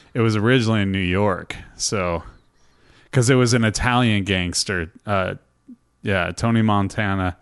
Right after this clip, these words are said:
And I'm not sure if his last name was Montana in the original version. I don't remember.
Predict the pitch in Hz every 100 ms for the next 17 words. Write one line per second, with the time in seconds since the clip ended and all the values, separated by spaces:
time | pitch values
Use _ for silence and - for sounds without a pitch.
0 | _ _ - _ - 127 180 220 185 190
1 | 180 156 143 143 120 147 127 110 117 107
2 | 101 113 104 98 95 92 92 95 90 87
3 | 87 85 90 95 - 95 92 90 90 87
4 | 82